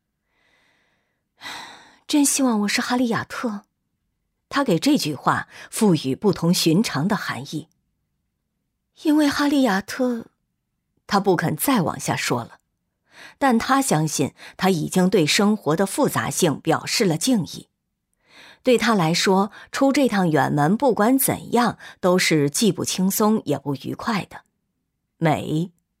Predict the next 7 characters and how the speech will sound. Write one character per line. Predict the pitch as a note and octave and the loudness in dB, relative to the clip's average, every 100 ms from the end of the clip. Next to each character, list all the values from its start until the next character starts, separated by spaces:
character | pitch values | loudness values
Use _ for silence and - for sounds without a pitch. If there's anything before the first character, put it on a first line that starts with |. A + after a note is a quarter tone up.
| - | -2
恶、 | C#4+ G#3 - - _ _ _ | 0 2 -2 -12 _ _ _
魅 | G#3+ D4 A3 | 0 2 2
力、 | B2+ D#3 - _ _ | -2 -8 -8 _ _
粗 | - - A#3+ B3 | -12 -2 0 0
俗、 | - G#2+ D2+ G#3 _ _ | -2 -6 -8 -8 _ _
神 | - - A2+ - | -12 -8 -8 -4
秘， | F3+ C4+ G#3+ | 0 0 0